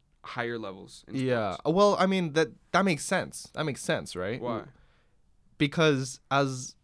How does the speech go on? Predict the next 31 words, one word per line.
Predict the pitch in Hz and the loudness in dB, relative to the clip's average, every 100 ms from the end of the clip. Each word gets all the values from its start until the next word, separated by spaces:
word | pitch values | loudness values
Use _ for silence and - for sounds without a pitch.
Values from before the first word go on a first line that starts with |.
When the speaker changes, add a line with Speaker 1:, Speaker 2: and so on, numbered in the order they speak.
| _ _ - | _ _ -2
Speaker 2:
as, | 135 135 120 | 0 0 0
like, | 139 131 | 0 2
the | 135 | 0
world | 117 123 120 | 2 2 0
progresses, | - 98 113 143 95 90 92 | -2 -4 -4 -6 -8 -10 -4
obviously | 110 120 113 117 | -2 -2 -4 -6
technology | - - 98 101 | -8 -8 -8 -8
is | |
gonna | 95 101 | -10 -10
get | 90 | -6
better. | 123 156 160 147 | -2 0 0 -2
People | 135 127 117 | -6 -4 -2
are | 107 | -2
gonna, | 104 104 92 90 - - - | -4 -6 -6 -8 -12 -20 -14
people | 127 123 | -4 -2
are | |
gonna | 110 107 | -2 -4
be | 104 - | -6 -8
eating | 117 113 | -8 -6
healthier, | - 131 131 127 120 113 | -2 -2 -2 0 0 0
or | |
Speaker 1:
Yeah. | 139 139 139 | 0 0 0
Speaker 2:
like, | 110 135 - - | -2 -4 -14 -8
or, | 120 | -4
like, | 113 113 | -2 0
there, | 120 117 - | 0 0 -2
there's | 139 127 | -2 -2
more, | 127 123 | -2 -2
like, | 120 110 - _ _ _ _ _ _ _ | 0 -2 -6 _ _ _ _ _ _ _
more | 127 123 123 | -2 0 2
nutrients | 110 107 - 127 120 120 131 - - | 0 -6 -6 -2 -2 -2 -6 -12 -14